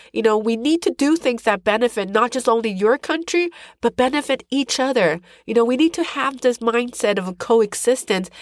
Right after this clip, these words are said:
and shared prosperity, rather than, you know, only care about their own national interest.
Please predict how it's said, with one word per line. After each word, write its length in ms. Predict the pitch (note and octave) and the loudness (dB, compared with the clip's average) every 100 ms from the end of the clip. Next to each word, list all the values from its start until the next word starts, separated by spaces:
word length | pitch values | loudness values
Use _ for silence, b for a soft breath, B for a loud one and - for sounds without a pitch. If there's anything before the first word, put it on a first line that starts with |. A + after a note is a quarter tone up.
| B - | B -4
and 120 | G#3 | -2
shared 480 | - A#3+ A3+ A3+ - | 2 2 4 2 -2
prosperity, 840 | - F#3 - F#3 F3 E3+ E3+ A#2 - _ b b b b b _ | -6 -6 -4 -2 -2 -2 -6 -12 -14 _ b b b b b _
rather 300 | G#3 B3+ B3 | 0 2 2
than, 260 | G3+ F#3 | 2 0
you 100 | F3 | 0
know, 120 | E3+ - | 0 2
only 260 | A3 B3 | 2 2
care 360 | A3 - G3 F#3+ | -2 -4 -2 0
about 480 | F3+ E3+ D#3 D3+ - - | 0 2 2 2 -6 0
their 220 | F3+ F3 | 2 4
own 340 | G#3 B3+ B3+ | 4 4 2
national 400 | G#3 D#3 - D#3+ | 0 -2 -2 -4
interest. 580 | D#3 D3 D3 - - - | -4 -6 -6 -8 -8 -10